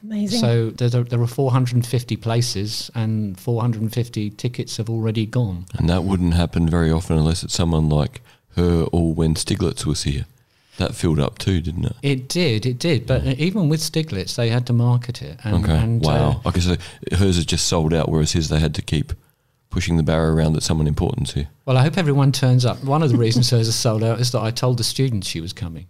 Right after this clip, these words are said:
Speaker 3: All right, so you
Speaker 2: <laughs> So I
Speaker 3: need,
Speaker 2: think
Speaker 3: you need spares.
Speaker 2: <laughs> they actually turn up. Yeah, a-, and we pushed it a little bit on Facebook, but the university media release hasn't gone out yet. <laughs>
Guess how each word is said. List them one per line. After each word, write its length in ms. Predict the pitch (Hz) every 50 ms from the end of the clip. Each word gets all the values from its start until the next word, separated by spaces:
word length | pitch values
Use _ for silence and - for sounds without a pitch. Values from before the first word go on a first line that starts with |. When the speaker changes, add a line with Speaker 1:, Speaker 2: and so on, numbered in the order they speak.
| _ - 127 107
Speaker 3:
All 120 | 98 95
right, 140 | 90 87 -
so 120 | - -
you 20 | 92
Speaker 2:
<laughs> 0 |
So 80 | 95
I 20 | 90
Speaker 3:
need, 160 | 92 90 -
Speaker 2:
think 200 | - - 208 156
Speaker 3:
you 40 | 104
need 140 | 110 117 110
spares. 500 | 98 - - - 101 90 85 85 82 -
Speaker 2:
<laughs> 0 |
they 120 | 208 208
actually 460 | 180 175 156 - - - - 160 143 131
turn 340 | 123 - 151 135 131 131
up. 200 | 127 120 - 127 - 170 - 185 180 139 110
Yeah, 560 | - - 147 143 147 131 104 107 123 135 139
a-, 60 | 131 139
and 300 | 143 139 139 139 135 -
we 200 | 98 85 80 - - _ _
pushed 260 | - 123 107 - -
it 80 | - 92
a 60 | 104
little 200 | 98 101 104 101
bit 140 | 90 107 98
on 200 | 98 98 101 95
Facebook, 480 | - - 113 110 120 - - 95 90 -
but 140 | - 120 110
the 100 | 120 120
university 680 | 117 117 110 107 131 156 147 127 123 120 120 120 - 113
media 380 | 110 117 120 131 123 110 101
release 420 | 92 90 85 87 90 98 110 - -
hasn't 260 | 120 117 123 127 113
gone 180 | 110 110 113 113
out 240 | 117 113 107 104
yet. 240 | 98 92 85 87 95 - -
<laughs> 60 | -